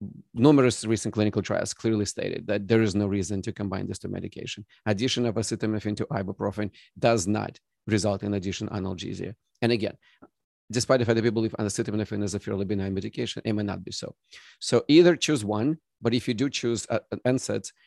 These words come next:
be very cognizant of the fact it should be given at the lowest effective dose. And that's what analgesic ceiling concept comes into the place. And I traditionally do not use more than three to four days of systemic analgesia, or N saids.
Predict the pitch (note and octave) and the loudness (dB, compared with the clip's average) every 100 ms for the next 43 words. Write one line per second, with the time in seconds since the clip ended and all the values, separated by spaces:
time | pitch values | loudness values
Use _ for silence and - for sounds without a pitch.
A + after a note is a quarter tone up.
0 | _ A#2 G#2+ B2 A#2 A2+ A2+ G#2 G#2 G#2+ | _ -2 4 4 4 0 0 0 -2 -2
1 | G#2+ G2+ - G#2 A2 A2 G#2+ G2+ G#2 A2 | -4 -4 -8 -4 -2 0 0 -2 0 -2
2 | A#2+ B2+ B2 - B2+ G#2+ A2 - _ _ | -2 -4 -6 -6 -4 -2 -4 -8 _ _
3 | _ _ - G#2 G2+ G#2 G#2+ - G#2+ G#2 | _ _ -4 -2 0 0 0 0 2 2
4 | G2 G2+ - G2+ G2 G2+ F#2+ - - A2+ | 2 -2 -2 -2 -2 -4 -8 -8 -6 -4
5 | A2 A2+ B2 B2 B2+ B2 _ _ _ _ | -2 -2 -4 0 0 0 _ _ _ _
6 | - A#2+ C3 B2+ - A#2+ A2+ - A2 A2 | 2 6 8 6 4 -2 0 -2 0 2
7 | G#2+ G#2+ G2+ G2 G2+ F#2+ F2+ G2 F#2 - | 2 2 0 0 2 0 -2 -8 -10 -10
8 | F#2+ - F2 - _ _ _ - A2 - | -10 -12 -14 -20 _ _ _ -2 0 0
9 | A2+ A2 F#2+ F#2+ F#2+ F#2+ E2+ - _ - | -2 -2 -2 -4 -6 -8 -10 -14 _ 0
10 | G#2 - G#2+ - - | 2 2 0 -2 -12